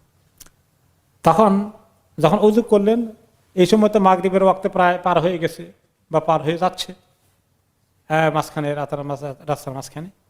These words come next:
তো উসামা, যিনি ওনার পিঠে ছিলেন, তিনি বললেন, "আসসালাতু ইয়া রাসূলুল্লাহ, ইয়া রাসূলুল্লাহ, মাগরিব পড়বেন না? মাগরিব ওয়াক্ত তো চলে যাচ্ছে।"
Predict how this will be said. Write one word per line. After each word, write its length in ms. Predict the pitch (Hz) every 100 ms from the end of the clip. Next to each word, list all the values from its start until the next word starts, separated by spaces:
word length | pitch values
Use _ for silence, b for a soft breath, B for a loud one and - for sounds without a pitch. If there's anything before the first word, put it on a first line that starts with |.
| _ _ -
তো 80 | 165
উসামা, 480 | 190 240 247 196 165
যিনি 200 | 170 175
ওনার 180 | 170
পিঠে 240 | 165 165 180
ছিলেন, 260 | 185 170
তিনি 200 | 156 180
বললেন, 240 | 185 180 180
"আসসালাতু 480 | 175 - 190 202 202
ইয়া 120 | 196
রাসূলুল্লাহ, 560 | 190 208 196 185 180 180 - _ _
ইয়া 140 | 165 208
রাসূলুল্লাহ, 380 | 202 202 196
মাগরিব 220 | 196 196 202
পড়বেন 240 | 202 233
না? 140 | 196 - - _ _ _ _ _ _ _ _ _
মাগরিব 260 | 151 160 175
ওয়াক্ত 160 | 180 196
তো 160 | 202
চলে 220 | 190 196
যাচ্ছে।" 300 | 180 175 -